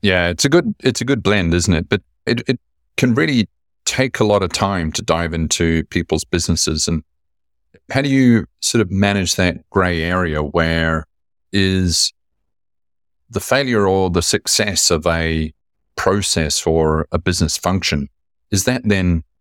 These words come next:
due to the staff? Is it due to your implementation? Is it due to the process, or is it due to the client and,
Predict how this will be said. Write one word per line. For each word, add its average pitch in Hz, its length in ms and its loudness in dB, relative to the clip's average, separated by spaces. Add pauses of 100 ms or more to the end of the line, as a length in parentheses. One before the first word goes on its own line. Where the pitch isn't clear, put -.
(460)
due 92 220 0
to - 140 -8
the - 80 -4
staff? 107 640 -4
Is 87 140 -2
it - 160 -4
due 87 280 0
to 82 460 -2 (440)
your 85 360 0
implementation? 87 1000 -2
Is 82 140 0
it 90 120 -4
due 85 220 0
to - 140 -6
the 78 100 -2
process, - 720 -2
or 85 360 2
is 87 180 0
it 82 160 -2
due 82 260 0
to 80 400 0 (300)
the 80 100 -2
client 80 720 -4 (180)
and, 80 520 0